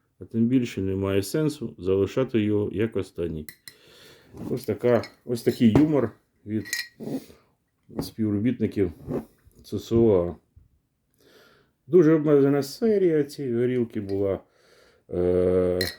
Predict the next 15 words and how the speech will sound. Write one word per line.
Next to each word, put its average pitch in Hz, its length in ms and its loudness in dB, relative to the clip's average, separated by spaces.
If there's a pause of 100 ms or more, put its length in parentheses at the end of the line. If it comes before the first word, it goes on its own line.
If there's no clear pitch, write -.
(280)
ну, 120 200 0
мається 107 380 2
на 110 60 2
увазі 101 260 2
не 101 960 -2
спецназ. 180 440 -4
Спецназ, 104 560 -4
він 92 220 -6
продавався 98 600 0
у 85 520 -6 (320)
там 76 100 -18
в 76 40 -18
багатьох 85 420 -8
магазинах. 123 460 -4 (720)
От. 98 360 2